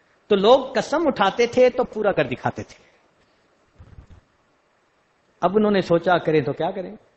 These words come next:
खैर, खामिन सुफियान सौरी रहमतुल्लाह अलैह के पास गया, "हजरत,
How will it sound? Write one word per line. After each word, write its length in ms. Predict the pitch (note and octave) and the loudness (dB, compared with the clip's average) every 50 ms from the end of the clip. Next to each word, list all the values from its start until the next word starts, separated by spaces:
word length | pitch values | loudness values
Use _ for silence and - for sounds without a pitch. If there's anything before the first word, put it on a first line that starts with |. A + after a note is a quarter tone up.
| _ _ _ _ _ _ _ _ _ _ _ _ _ _ _ _ _ _ _ _ _ _ _ _ - | _ _ _ _ _ _ _ _ _ _ _ _ _ _ _ _ _ _ _ _ _ _ _ _ -6
खैर, 200 | - F3+ G3+ F#3+ | -2 0 0 0
खामिन 540 | E3 - - F3+ F#3 G3 G#3 G3 F3 D#3+ - - - - - _ _ _ _ _ _ _ _ _ _ _ _ _ _ _ _ _ _ _ _ _ _ _ _ _ _ _ _ _ _ _ _ _ _ _ _ _ _ _ _ _ _ _ _ _ | 0 0 0 0 2 2 0 0 -2 -4 -8 -12 -20 -20 -20 _ _ _ _ _ _ _ _ _ _ _ _ _ _ _ _ _ _ _ _ _ _ _ _ _ _ _ _ _ _ _ _ _ _ _ _ _ _ _ _ _ _ _ _ _
सुफियान 280 | - D#3 C3 F#3 F#3 F#3+ | -8 -6 -2 -2 -2 0
सौरी 260 | F3 G3+ G3 F#3+ F#3+ | 2 2 2 2 2
रहमतुल्लाह 420 | F3+ E3 E3 E3+ E3 E3+ E3 D#3+ D#3 | 0 0 -2 -2 -2 -2 -2 0 0
अलैह 120 | D3+ C#3+ | 0 -2
के 80 | C#3+ C#3+ | -4 -4
पास 260 | - C#3+ C3 - - B2+ | -2 -2 -2 -2 -4 -6
गया, 180 | B2+ A2+ G#2 - _ _ _ _ _ _ _ _ _ _ _ - _ _ _ _ _ _ _ _ _ _ _ _ _ _ _ _ _ _ _ _ _ _ _ _ _ _ - | -8 -8 -8 -12 _ _ _ _ _ _ _ _ _ _ _ -20 _ _ _ _ _ _ _ _ _ _ _ _ _ _ _ _ _ _ _ _ _ _ _ _ _ _ -4
"हजरत, 380 | D#3 D#3 F3 G3 G3 G3+ - | -2 0 2 2 2 0 -2